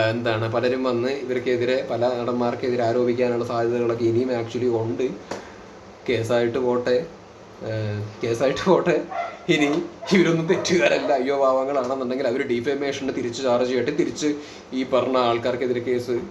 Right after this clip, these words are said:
ചാർജ് ചെയ്യട്ടെ. അത് നിയമപരമായിട്ടുള്ള രീതിയിൽ, ആ രീതിയിൽ പോട്ടെ. അങ്ങനെ ഒരു തീരുമാനം actually ഉണ്ടാവട്ടെ, ഉണ്ടാവണം.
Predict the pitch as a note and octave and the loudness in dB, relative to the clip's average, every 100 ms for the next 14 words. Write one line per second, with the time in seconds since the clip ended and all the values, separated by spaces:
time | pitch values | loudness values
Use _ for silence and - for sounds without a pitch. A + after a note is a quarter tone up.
0 | - A#2 A#2 B2 A2+ D3 C3 C3 B2 C#3+ | -6 -4 -2 -2 0 0 0 2 2 2
1 | C#3+ D3 D3 D3+ D3+ C#3+ C3 C3+ C3 D#3 | 2 2 2 0 0 0 0 -2 0 0
2 | G3+ B3 C#4 C#4 C#4+ C#4+ A3 A3 F#3+ A2+ | 2 2 2 0 -2 0 0 2 2 -2
3 | G#2+ A#2+ F3+ A#3+ B3 A#3 G#3+ G#3+ G#3 F#3 | -4 -2 0 0 0 -2 -2 0 0 0
4 | E3 E3 E3 E3+ - - - - A2+ C3 | 0 -2 -2 -4 -10 -20 -18 -6 -2 2
5 | D3 C#3 A2 G#2 - A2+ A2 B2 A#2+ A2 | 4 4 -2 -6 -14 -6 0 2 2 0